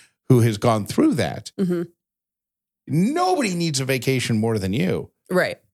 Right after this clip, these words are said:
Speaker 1: Your P T O should be protected. And, and if you go to Human Resources and fill out the form and say, "Yeah, I'm taking this time off because I'm having surgery,"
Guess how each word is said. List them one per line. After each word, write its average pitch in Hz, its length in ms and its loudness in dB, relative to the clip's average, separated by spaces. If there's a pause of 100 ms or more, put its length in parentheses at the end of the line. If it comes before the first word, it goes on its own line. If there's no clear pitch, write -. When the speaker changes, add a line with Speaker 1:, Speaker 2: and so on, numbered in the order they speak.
(160)
Speaker 1:
Your 165 420 2
P 143 220 0
T 131 200 2
O 107 100 0
should 107 160 -2
be 98 80 0
protected. 101 540 0
And, 101 220 -2
and 127 120 4
if 104 160 -4
you 143 140 2
go 156 120 2
to 147 80 -2
Human 131 260 0
Resources 117 580 0 (340)
and 101 140 -6
fill 151 160 4
out 127 160 0
the 104 60 -8
form 135 420 2 (280)
and 107 140 2
say, 113 400 2
"Yeah, 127 220 2
I'm 110 140 -2
taking 120 220 0
this 104 140 -2
time 104 220 0
off 101 180 -2
because 92 220 -2
I'm 92 100 -2
having 87 220 -6
surgery," 113 480 0